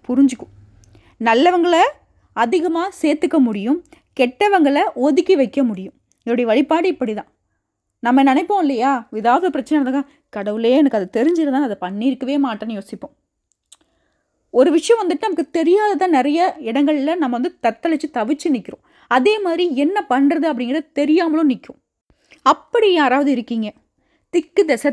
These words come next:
தெரியலம்மா, வழி இல்லாம நிக்கிறேன், ஒரு மாதிரி மனசுக்கு அமைதி இல்ல, பதட்டமா இருக்கேன், யாரும் எனக்கு உதவிக்கு இல்ல", இப்படி இருக்கிறவங்களுக்கு எல்லாருக்கும் சொல்ற ஒரு விஷயம்தான். சிவபெருமானுடைய வழிபாடு ஈடு இணையில்லாத ஒரு விஷயம்.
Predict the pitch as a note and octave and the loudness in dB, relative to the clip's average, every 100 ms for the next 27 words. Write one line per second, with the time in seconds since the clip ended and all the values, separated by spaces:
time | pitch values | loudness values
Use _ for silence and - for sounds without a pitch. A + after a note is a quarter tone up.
0 | - A#3+ A#3 C4+ B3 G3 - _ _ _ | -2 -2 0 0 0 -6 -12 _ _ _
1 | _ _ - A3+ B3+ F#4 F4+ C#4 B3+ C#4+ | _ _ -2 2 4 4 4 2 0 0
2 | A3+ - B3+ - _ _ _ _ - B3+ | -2 -8 -12 -12 _ _ _ _ -4 0
3 | C4 C#4+ E4 F#4 D#4+ B3+ D#4 D4 C4 G#3+ | 2 2 2 2 2 0 0 -2 -4 0
4 | D4 C4+ D4+ A#3 A#3 A3+ G#3+ C#4+ E4+ D4+ | 2 4 2 2 -4 -2 -4 -2 0 0
5 | D4 A#3+ G#3+ F#3+ G#3+ - _ _ - C4 | 0 -2 -4 -8 -10 -10 _ _ 0 2
6 | B3 E4 F#4 D4 A#3 A#3+ B3 F4 F4 D#4 | 4 2 2 2 0 -2 0 0 0 0
7 | B3+ A3+ A#3 A3+ G#3+ - A3+ A#3 C4+ D#4+ | -2 -2 -6 -6 -8 -4 -2 -2 -2 0
8 | D4 A#3+ D4+ C4+ F#3 F#3+ B3+ D#4 F4 F4+ | 0 -2 -2 -4 -2 0 4 4 4 4
9 | B3 - D#4 B3 G#3 A3+ C4 G3+ - G#3+ | 0 -2 -4 -4 -8 -4 -4 -6 -10 -12
10 | G3 _ _ _ _ - C4 D#4 C4+ A3+ | -14 _ _ _ _ -4 2 2 2 0
11 | G3 G3+ A3+ D#4+ - D4+ B3 B3 C4+ G#3+ | -2 0 4 4 2 -2 0 -2 -6 -2
12 | C#4 D#4+ D#4 A#3 A#3 C4 B3 G#3+ G#3 G#3+ | 2 2 2 -2 -4 -2 -2 -4 -2 -2
13 | C4 D#4+ G#3 G3+ - - | 0 0 0 -4 -12 -16